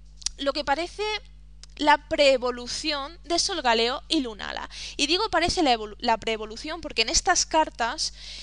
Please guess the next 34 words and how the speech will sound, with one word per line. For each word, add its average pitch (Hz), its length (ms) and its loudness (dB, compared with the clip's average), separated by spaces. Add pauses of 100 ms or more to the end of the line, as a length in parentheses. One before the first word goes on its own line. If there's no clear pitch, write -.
(340)
ah, 247 680 8
cuando 233 300 -6
un 254 120 -10
Pokémon 277 640 -6 (680)
tiene 196 200 4
una 226 160 0
preevolución, 247 840 -4 (280)
¿vale? 220 320 2
Aparece 233 520 2
justo 294 540 -10
ahí. 202 380 0 (340)
Por 247 140 -4
ejemplo, 302 380 -2
no 302 100 -4
aparecen, 277 600 -2 (100)
eh, 220 920 0 (160)
otras 254 360 -4
cosas 294 400 -4
como 254 220 -10
sería, 240 360 2
yo 226 120 -4
que 233 80 -6
sé, 214 180 -2
Kyurem 262 520 -4
y, 226 300 -6
o - 120 -8
yo 214 160 -12
que 240 80 -8
sé, - 180 -4
cualquiera 254 400 0
de 269 80 2
estas 302 300 0
que - 120 -6
tengan, 254 540 -4